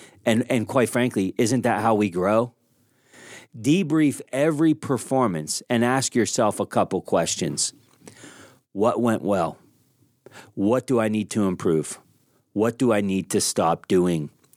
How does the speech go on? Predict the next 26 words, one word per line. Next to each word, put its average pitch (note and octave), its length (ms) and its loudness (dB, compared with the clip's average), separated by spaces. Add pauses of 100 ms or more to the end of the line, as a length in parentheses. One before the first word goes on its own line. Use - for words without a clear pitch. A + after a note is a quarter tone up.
(320)
This C#3 220 0
is C3 140 2
a B2 80 2
great A#2+ 340 0
thing A#2 240 0
to G2+ 100 0
go G#2 260 2
through A2+ 440 0 (220)
whenever G#2 340 2
you're G#2 220 2
thinking G#2+ 440 0
about F2+ 380 0
self-talk, G#2+ 800 0 (220)
whenever G2+ 280 0
you're G#2 160 2
thinking A2 380 -2
about G2+ 320 2
embracing G2+ 560 0
setbacks. G#2 840 -2 (600)
In C3 120 0
every F3+ 220 2
setback, D3 560 0
something F3+ 400 0
probably F#2 320 0
went F2+ 240 0
well. G2+ 400 0